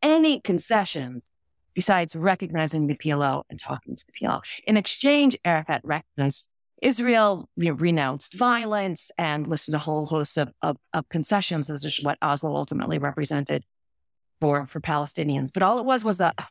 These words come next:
phased framework with the idea that Israel would begin to withdraw from some Palestinian population centers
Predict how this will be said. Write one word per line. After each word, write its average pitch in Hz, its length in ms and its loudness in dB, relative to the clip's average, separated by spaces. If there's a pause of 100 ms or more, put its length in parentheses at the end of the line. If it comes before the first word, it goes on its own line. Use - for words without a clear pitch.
(100)
phased 262 460 4
framework 208 420 0
with 180 120 -2
the 170 220 2
idea 175 680 2 (560)
that 185 220 0
Israel 208 440 2
would 165 260 -2
begin 196 520 2
to 196 180 -2
withdraw 165 760 0 (460)
from 175 240 0
some 190 600 0 (400)
Palestinian 170 840 2 (100)
population 160 720 0
centers 147 640 -4